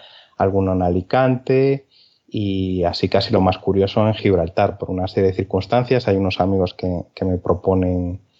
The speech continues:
eh, montar una empresa porque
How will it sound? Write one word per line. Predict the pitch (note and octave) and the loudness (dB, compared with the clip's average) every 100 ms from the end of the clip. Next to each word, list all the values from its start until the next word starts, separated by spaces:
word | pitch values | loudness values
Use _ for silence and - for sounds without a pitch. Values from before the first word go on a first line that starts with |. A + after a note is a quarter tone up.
| _ _ - | _ _ -6
eh, | G#2+ G2 F#2 F#2 F#2 - F#2+ A2 - _ _ | -2 0 0 0 -2 -6 -8 -8 -16 _ _
montar | F#2+ F#2+ F#2+ G2 | 0 2 2 2
una | F#2 | 2
empresa | F#2 F#2+ A#2+ A#2+ C#3 C3+ | 0 0 0 0 0 -2
porque | G#2 G2 | -4 -6